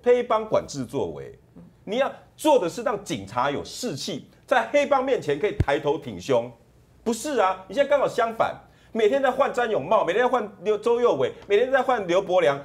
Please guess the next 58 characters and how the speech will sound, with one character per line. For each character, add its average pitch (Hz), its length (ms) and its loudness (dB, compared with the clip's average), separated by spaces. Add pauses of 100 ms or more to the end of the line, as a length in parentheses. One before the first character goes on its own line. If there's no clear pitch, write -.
(140)
把 180 140 2
做 294 200 0
得 233 80 4
好 131 240 2
好 226 120 2
的 214 80 2
警 123 120 -4
察 143 60 0
局 147 80 -8
长 160 120 -2 (160)
乱 285 180 2 (120)
搞， 69 280 -4 (320)
然 240 80 4
后 277 80 4
你 226 80 -2
自 269 120 -2
己 170 160 -8
的 160 80 -2
人 151 220 -4
动 254 100 -2
不 214 80 -6
动 247 200 -4
biang 214 240 2
的 202 80 0
升 254 180 2
上 240 160 -2
去， 214 140 -6
biang 208 240 0
的 214 80 2
升 220 140 0
上 226 120 -2
去， 196 140 -6 (340)
整 208 220 0
个 240 100 4
不 233 160 -6
要 269 140 6
说 247 180 2
警 110 300 -8
察， 73 360 -10 (100)
拜 180 160 2
托， 165 260 2 (180)
包 233 120 -2
括 240 60 2
贵 233 180 -2
民 175 160 -6
委 131 100 -2
员 110 100 -2
的 120 60 -4
办 160 200 -2
公 156 140 -4
室， 151 280 -12 (120)
你 143 120 -12
的 131 80 2
办 214 200 -2
公 202 160 0
室、 185 240 -6 (260)
议 220 220 -2
会， 180 320 -2